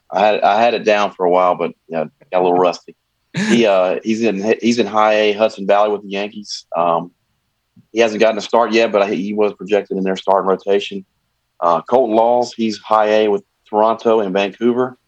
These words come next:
Uh, I think he pitched there and then when they were Low A,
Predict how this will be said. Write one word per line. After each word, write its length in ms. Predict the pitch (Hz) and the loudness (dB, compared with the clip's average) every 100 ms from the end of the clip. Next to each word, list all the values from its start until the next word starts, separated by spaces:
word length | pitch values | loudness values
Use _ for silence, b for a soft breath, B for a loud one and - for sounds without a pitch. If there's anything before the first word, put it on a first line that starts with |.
| _ _ _ _ _ _ _ _ | _ _ _ _ _ _ _ _
Uh, 220 | 73 80 90 | -10 -8 -10
I 60 | - | -14
think 120 | 110 | -18
he 100 | 107 - | -14 -10
pitched 180 | 107 - | -6 -2
there 160 | 107 | 0
and 160 | 101 92 | 0 -2
then 60 | |
when 140 | 90 95 | -2 0
they 120 | 101 | 0
were 300 | 95 87 82 _ _ _ - | 2 0 -4 _ _ _ -4
Low 240 | 101 110 | 0 2
A, 280 | 90 85 90 | 2 0 -6